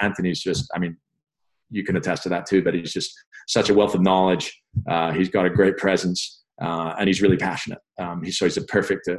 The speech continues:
you know, addition to the team for us there. Um, and then Christian, of course, is, has been such a,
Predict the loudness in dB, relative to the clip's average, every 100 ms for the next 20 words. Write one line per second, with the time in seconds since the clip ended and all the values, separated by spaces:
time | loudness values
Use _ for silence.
0 | -8 -10 -6 -2 -2 -2 -6 -6 -6 -6
1 | -6 -6 -6 -4 -4 -4 -6 _ _ _
2 | -4 -2 0 -2 -6 -8 -10 -2 2 4
3 | 4 4 2 2 0 -2 0 2 2 2
4 | -2 -4 -4 -6 -4 -4 -2 -2 0 -2